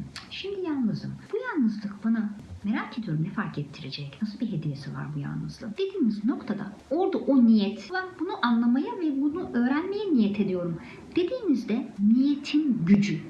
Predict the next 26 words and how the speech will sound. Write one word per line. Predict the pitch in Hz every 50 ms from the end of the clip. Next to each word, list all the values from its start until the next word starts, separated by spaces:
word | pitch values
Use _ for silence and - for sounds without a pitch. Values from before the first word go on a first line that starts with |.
| - - - 220
Niyetin | 202 202 202 202 202 180
Gücü | 180 180 170 -
diye | 170 156
bir | 165
kitap | - - - 156 156 -
var | 147 143 139 143
bu | 139
arada. | 135 135 - -
Onu | 170 170 151
okumanızı | 147 - 170 160 147 147 - 160 156
tavsiye | - 160 143 139 - - 147 139
ediyorum. | - 135 123 131 139 151 160 - - - - - - - - -
Konu | 143 139 135
konuyu | 131 135 131 123 113
açıyor. | 113 - - - 151 - - - - - 202 185
Niyetin | 220 311 381 - - 453 359
gücü | 302 - 226 220
kendini | - 247 269 226 214 220 202
gösteriyor | 202 175 175 170 - - 247 226 240 240 254 254 277 294 -
ve | 190 185 220 247 240 247 - - - - - -
orada | 240 247 269 294 285 254 - - 208 180 - - -
alacağınız | 196 214 220 226 214 - 208 196 190 180 180 190 - -
şifayı | - - - - 302 - - - 220 196 180 165 156 147 151 156 185 226 - - - - - - - -
devreye | 165 160 185 185 185 180 170 180 180 180 180 - - -
alıyor. | - 131 123 123 123 120 120 139 -
Hmm. | 160 170 185 196 196 175 156 147 139